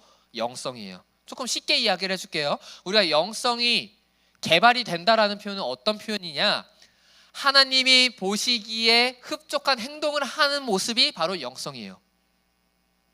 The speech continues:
다시 한번요. 영성이라는 게 뭐라고요? 하나님이 보시기에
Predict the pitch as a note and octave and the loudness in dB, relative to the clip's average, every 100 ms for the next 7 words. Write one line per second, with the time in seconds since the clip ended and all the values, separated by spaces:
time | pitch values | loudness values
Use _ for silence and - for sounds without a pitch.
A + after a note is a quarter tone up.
0 | _ _ _ _ - F3 - A3 G#3+ F#3+ | _ _ _ _ 0 2 4 4 4 0
1 | E3+ G#3 D#4 - - - D#3+ A3 B3+ C4 | 2 0 -2 -12 -20 0 2 4 2 6
2 | C4 B3+ B3+ G3+ G#3 G#3+ A3+ F4 - _ | 6 6 4 4 4 6 4 2 -2 _
3 | _ - - - C4+ C4+ C4+ C4+ C4 C#4 | _ -20 -14 -2 2 4 2 2 2 4
4 | D#4 D4+ _ _ - F3 G#3+ C4 A#3+ A#3+ | 2 -2 _ _ -4 0 0 0 -2 4
5 | G3+ G3 A#3+ E4 - | 6 8 6 2 -10